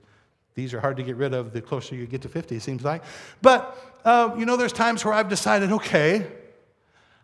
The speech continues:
I sort of believe that I should eat healthy." The Bible says that,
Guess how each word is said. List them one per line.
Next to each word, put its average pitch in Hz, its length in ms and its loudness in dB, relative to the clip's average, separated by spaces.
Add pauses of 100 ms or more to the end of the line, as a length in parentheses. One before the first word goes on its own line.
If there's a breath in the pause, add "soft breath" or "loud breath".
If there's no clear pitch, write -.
(140 soft breath)
I 202 140 2
sort 226 240 -4
of 196 80 -2
believe 190 340 -2
that 151 120 0
I 156 160 0
should 156 220 -6
eat 143 160 -6
healthy." 202 440 -2
The 165 140 -6
Bible 135 420 -2
says 156 380 -4
that, 135 180 -4